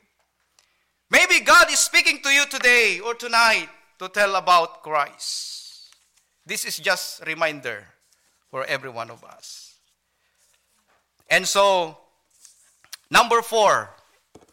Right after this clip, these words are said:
we need to see the mission field with compulsion. Do anything we can in love to win people, to bring the lost to the Lord. Amen?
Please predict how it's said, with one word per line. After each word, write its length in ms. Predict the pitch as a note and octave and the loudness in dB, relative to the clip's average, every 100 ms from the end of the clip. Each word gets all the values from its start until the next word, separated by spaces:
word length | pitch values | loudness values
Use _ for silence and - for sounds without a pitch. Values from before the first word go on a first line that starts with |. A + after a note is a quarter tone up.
| _ _ _ _ _ _ _ _ _ _ _ _ _ _ _ _ _ _ _ D3 | _ _ _ _ _ _ _ _ _ _ _ _ _ _ _ _ _ _ _ -2
we 100 | F#3 | -2
need 200 | G3+ G3 | -2 -2
to 80 | |
see 500 | F3+ A3 G#3+ F3 D3+ | -2 2 2 2 -2
the 140 | D3+ E3 | -2 -2
mission 360 | F3 - D#3+ | -2 -6 -8
field 360 | D3 D#3 D3 B2+ A#2+ | -10 -8 -8 -8 -10
with 200 | D3 D3 | -8 -8
compulsion. 680 | - C3+ - A#2+ G#2 A#2+ A2 A2 _ _ _ _ _ _ _ _ _ _ _ _ _ _ - | -10 -14 -10 -10 -10 -14 -16 _ _ _ _ _ _ _ _ _ _ _ _ _ _ _ 0
Do 160 | A#3 C4 | 2 6
anything 560 | C#4 D4 D4 C#4 C4 | 4 4 2 0 2
we 120 | B3+ B3+ | 0 0
can 320 | A#3 C4 B3 | 2 2 2
in 100 | A#3+ | 0
love 580 | A3+ A#3 A#3 E3 - - _ _ A3 | 4 6 6 4 -2 -18 _ _ -6
to 100 | A3 | -2
win 160 | G#3+ | -4
people, 640 | - A3 G#3+ G3 C#3+ A#2+ _ _ _ _ _ | -2 -4 -2 -4 -6 -10 _ _ _ _ _
to 100 | B3 | -4
bring 280 | G3+ C#4 D#4 | 2 2 4
the 80 | C#4 | 4
lost 420 | C4+ C#4 B3+ - | 8 8 6 2
to 80 | A3 | 0
the 120 | G#3 | 0
Lord. 280 | G3+ F3 E3 | 2 0 -2
Amen? 400 | G3+ A3 C4+ | 0 0 -2